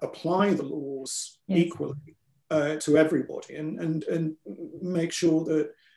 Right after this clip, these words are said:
Speaker 1: liabilities, civil or criminal, are, are properly applied and are fairly applied. And, and this is why I think the Law Commission has, has grasped a, a really central point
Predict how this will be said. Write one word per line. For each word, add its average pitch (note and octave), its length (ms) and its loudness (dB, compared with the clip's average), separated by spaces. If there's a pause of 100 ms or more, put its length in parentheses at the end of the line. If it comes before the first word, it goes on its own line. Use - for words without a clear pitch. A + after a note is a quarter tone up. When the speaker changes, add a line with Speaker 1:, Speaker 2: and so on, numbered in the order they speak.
Speaker 1:
liabilities, D#3 840 4
civil D3+ 320 -4
or C#3 180 -6
criminal, E3 560 -6 (140)
are, D#3+ 440 -2 (380)
are D#3+ 160 2
properly F3+ 440 4
applied G3 600 -2
and E3 100 -4
are D#3 140 -4
fairly G3+ 560 2
applied. - 500 -16 (640)
And, F#3 180 4
and F3+ 220 4
this G#3 160 8
is F#3+ 120 2
why F#3 140 2
I E3+ 60 4
think E3+ 200 2
the F3 80 -6
Law F3+ 160 4
Commission E3 420 -4
has, E3+ 220 -4
has D#3 240 -2
grasped F3+ 480 -6
a, D#3 240 -2
a D#3+ 60 0
really D#3+ 480 2
central D3+ 440 -4
point D#3 380 -4